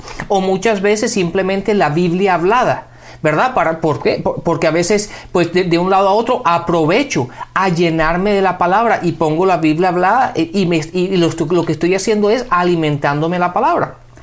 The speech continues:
Cuando voy al gimnasio, hago lo mismo, pero esa es una decisión que cada uno de nosotros tiene que tomar. ¿En qué vamos a ir? ¿En qué, de qué nos vamos a alimentar? ¿Cómo nos vamos a identificar? ¿Y cómo, qué es lo que vamos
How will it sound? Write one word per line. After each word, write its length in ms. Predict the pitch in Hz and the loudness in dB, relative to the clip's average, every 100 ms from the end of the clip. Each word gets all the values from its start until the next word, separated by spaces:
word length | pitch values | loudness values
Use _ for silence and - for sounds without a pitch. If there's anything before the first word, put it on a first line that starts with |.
| - - - | -20 -14 -4
Cuando 340 | 208 180 165 | 0 0 0
voy 160 | 160 170 | 2 0
al 80 | 180 | 0
gimnasio, 540 | 190 190 269 285 160 - - - - | -2 -2 -2 -2 -4 -4 -14 -10 -4
hago 320 | 160 156 180 | -2 0 2
lo 160 | 180 | 2
mismo, 460 | 190 302 - 147 120 - - - | 2 0 0 -2 -4 -8 -20 -4
pero 280 | 196 190 190 | 0 2 0
esa 420 | - 190 190 254 254 | 0 0 2 0 0
es 220 | 190 190 - | -2 -2 -2
una 240 | 190 196 | 0 0
decisión 480 | 202 196 180 185 180 | 0 -2 -2 -2 -2
que 120 | 208 | -2
cada 260 | 208 156 156 | 0 2 2
uno 100 | 170 | 0
de 60 | |
nosotros 340 | 180 165 156 160 | -2 -2 -4 -2
tiene 240 | 160 147 | -2 -2
que 80 | 165 | -2
tomar. 440 | 165 196 302 - - - - | -2 0 -2 -4 -10 -18 -6
¿En 300 | 175 175 165 | 0 0 0
qué 180 | - 269 | 0 0
vamos 400 | 226 208 208 208 | 2 2 0 0
a 80 | 185 | 0
ir? 240 | 175 170 | 2 0
¿En 240 | - 160 160 | -2 -4 -2
qué, 140 | 214 | -2
de 240 | 180 170 165 | 0 -2 0
qué 140 | 254 | -2
nos 160 | 269 196 | 0 0
vamos 280 | 180 185 | 0 0
a 40 | 196 | 0
alimentar? 540 | 180 165 151 175 135 - - - | 0 -2 -2 -2 -2 -6 -16 -8
¿Cómo 340 | - 240 269 | 0 0 2
nos 140 | 294 208 | 0 2
vamos 340 | 196 202 214 | 0 0 -2
a 140 | - 190 | 0 0
identificar? 920 | 196 170 165 160 151 151 165 120 - - - - | 0 0 0 0 -2 0 -2 -2 -10 -20 -20 -6
¿Y 140 | 202 180 | -4 -2
cómo, 420 | 214 226 254 - | 0 2 2 0
qué 400 | 175 214 - 220 | 0 0 2 0
es 80 | 214 | 0
lo 120 | 214 | 0
que 120 | 208 | 0
vamos 420 | 180 196 220 214 | 0 0 0 -2